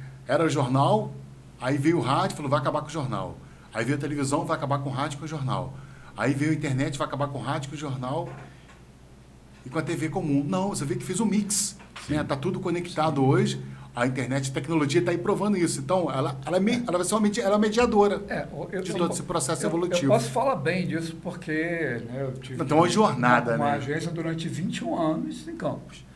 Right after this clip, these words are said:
Speaker 3: E o nome era Imagem e eu vivia basicamente de televisão. Produção pra televisão e, e ganhava uma boa grana com isso. Vivia de forma bem confortável. Mas o mercado veio mudando. Hoje existe um,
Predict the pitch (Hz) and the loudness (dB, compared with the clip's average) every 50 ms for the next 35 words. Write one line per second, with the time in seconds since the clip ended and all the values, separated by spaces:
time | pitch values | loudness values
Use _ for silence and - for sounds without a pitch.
0 | - - - - - - - - - - - - - - - - - 123 120 123 | -20 -20 -20 -20 -20 -20 -20 -20 -20 -20 -20 -20 -20 -20 -20 -14 -10 -8 -6 -4
1 | 123 123 123 123 123 131 131 139 165 180 123 127 139 135 131 151 165 165 160 160 | -4 -2 -4 -2 -2 0 0 0 0 -2 -2 -2 0 0 -2 -2 -4 -4 -6 -6
2 | 165 170 170 - 185 180 - 123 131 139 147 143 117 98 - - - - - 123 | -6 -6 -6 -8 -8 -8 -6 -6 -4 -4 -4 -4 -6 -6 -8 -12 -14 -10 -8 -8
3 | 131 131 - - 131 120 123 127 - - 151 143 - - 180 196 208 202 208 196 | -8 -8 -8 -8 -8 -8 -8 -8 -10 -10 -12 -12 -10 -8 -6 -6 -4 -6 -6 -6
4 | 156 123 - - - - - - - - - 175 175 - - - 196 190 214 208 | -8 -8 -10 -12 -14 -16 -18 -18 -16 -16 -14 -14 -14 -12 -10 -8 -8 -8 -8 -8
5 | 160 151 143 - - - - - 190 - 156 156 156 143 139 131 113 117 123 147 | -10 -12 -12 -14 -16 -16 -18 -16 -14 -12 -10 -10 -10 -10 -10 -12 -10 -10 -10 -10
6 | 170 190 196 - 180 170 196 202 214 240 202 208 226 - 277 277 233 226 320 - | -10 -10 -10 -12 -12 -12 -14 -14 -12 -12 -10 -10 -6 -4 -4 -2 -2 -4 -6 -8
7 | - 381 381 415 403 - - 359 339 - 262 233 269 285 - - - 175 214 247 | -10 -10 -10 -8 -6 -6 -6 -6 -6 -6 -6 -6 -6 -6 -6 -8 -10 -12 -10 -10
8 | 311 311 - - - - - - - - - - - - - - - - 143 117 | -12 -12 -14 -16 -20 -20 -20 -20 -20 -20 -20 -20 -20 -20 -20 -20 -16 -14 -12 -10
9 | 151 202 226 - - - 208 190 202 190 156 170 196 - 196 185 - - - - | -10 -10 -10 -10 -8 -4 -4 -2 -2 -4 -4 -6 -6 -6 -8 -8 -8 -10 -10 -12
10 | - - - - - - - - - - - - - - - - - - - - | -12 -12 -12 -12 -12 -14 -18 -20 -20 -20 -20 -20 -20 -20 -20 -20 -20 -20 -20 -20
11 | - - - - 440 381 349 320 262 - - 196 170 151 147 139 160 175 190 - | -20 -14 -10 -6 -6 -4 -2 -2 -2 -2 0 0 0 0 0 -2 -4 -4 -4 -4
12 | - - 180 170 165 165 156 170 185 214 220 185 185 - 269 240 196 214 214 196 | -2 -2 0 0 0 0 0 2 2 2 2 0 -2 -6 -6 -6 -4 -2 -2 -2
13 | - 185 202 180 180 - - - 233 240 220 196 180 175 160 156 151 143 147 - | -2 -2 -2 -2 -2 -2 -4 -4 -2 -2 -2 -2 -2 -2 -2 -2 -4 -4 -8 -8
14 | - - | -10 -12